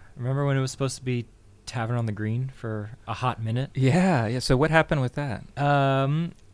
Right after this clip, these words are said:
Speaker 1: I was just looking it up. So around two thousand eight, New York's fam-, one of their most famous restaurants was announced they were gonna open a San Francisco location on that fourth floor.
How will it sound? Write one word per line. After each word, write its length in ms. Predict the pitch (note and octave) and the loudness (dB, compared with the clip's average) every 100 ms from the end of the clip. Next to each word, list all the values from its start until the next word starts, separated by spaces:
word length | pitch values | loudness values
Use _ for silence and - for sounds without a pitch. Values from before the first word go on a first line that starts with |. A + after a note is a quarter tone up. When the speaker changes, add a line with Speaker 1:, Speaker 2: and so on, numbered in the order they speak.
| - | -18
Speaker 1:
I 260 | A2 A2 A#2 | -14 -10 -10
was 240 | A#2 - | -12 -12
just 180 | B2 A2+ | -12 -10
looking 200 | B2+ B2+ | -8 -6
it 60 | B2+ | -4
up. 200 | C#3+ - | -4 -4
So 380 | - C#3+ C3+ B2+ - - - - - B2 | -4 0 0 -2 -8 -20 -20 -4 -2 2
around 840 | C#3+ D#3 D#3+ D#3+ D#3+ D#3+ D3 - - - | 4 4 4 4 4 2 0 -6 -12 -12
two 220 | - D#3 | -6 -2
thousand 420 | D#3 D3 C3+ B2 - | 0 2 2 -2 0
eight, 420 | C3+ G#2+ - - | 0 -2 -6 -2
New 100 | B2 | 2
York's 640 | B2+ B2 - - - - - - - | 2 2 -2 -8 -8 -12 -16 -20 -12
fam-, 340 | - B2+ A2 G2 - | -2 -2 -2 -10 -4
one 160 | A#2+ | 2
of 60 | C3 | 4
their 100 | A2+ | 4
most 260 | A2 A2 - | 2 0 0
famous 280 | A#2+ G2+ - | 0 0 -2
restaurants 540 | A2 - F2+ F#2 - - - - | -2 -4 -6 -6 -12 -16 -20 -6
was 460 | A2 G#2 F#2+ - - _ - - - | -2 -2 -4 -8 -14 _ -20 -20 -8
announced 280 | G#2+ A2 - | -4 -4 -2
they 80 | A#2 | 0
were 40 | |
gonna 160 | A2+ G#2+ | 2 0
open 200 | A#2 A2+ | 0 0
a 40 | |
San 160 | G#2 A#2+ | 0 -2
Francisco 420 | G#2+ - B2+ B2 | -2 -4 -4 -2
location 540 | A2 G#2+ A#2+ - G#2 G2 | -2 -2 -4 -4 -6 -4
on 160 | G2+ G#2+ | -4 -4
that 180 | G#2+ | -6
fourth 320 | - - A2+ - | -8 -6 -4 -4
floor. 440 | - A2+ F2+ | -4 -2 -2